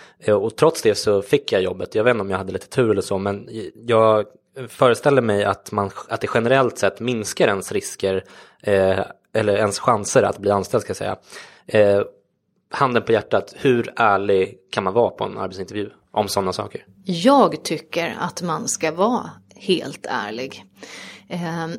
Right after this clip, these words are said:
Speaker 2: jag tror att det största problemet man har idag, det är nog att man inte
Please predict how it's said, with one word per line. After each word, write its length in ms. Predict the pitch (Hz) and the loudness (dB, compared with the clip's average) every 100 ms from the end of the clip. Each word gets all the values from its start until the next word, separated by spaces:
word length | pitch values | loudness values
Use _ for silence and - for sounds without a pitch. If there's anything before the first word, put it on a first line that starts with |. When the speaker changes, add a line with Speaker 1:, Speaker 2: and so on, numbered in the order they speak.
| - | -4
Speaker 2:
jag 340 | 196 214 226 | 2 4 4
tror 120 | 233 190 | 4 2
att 260 | 180 _ | 0 _
det 80 | 202 | -2
största 480 | 196 - 226 - 233 | 0 2 0 -2 -4
problemet 560 | 226 262 190 180 175 | 0 2 2 2 -2
man 140 | 190 180 | -2 0
har 300 | 160 254 262 | 2 4 4
idag, 400 | 170 143 139 160 | 4 2 0 0
det 260 | 185 262 202 | 0 2 0
är 40 | |
nog 280 | 165 151 147 | 0 -4 -6
att 200 | 147 - | -8 -8
man 240 | 165 147 | -6 -6
inte 600 | 143 147 _ - 123 120 | -8 -12 _ -8 -6 -6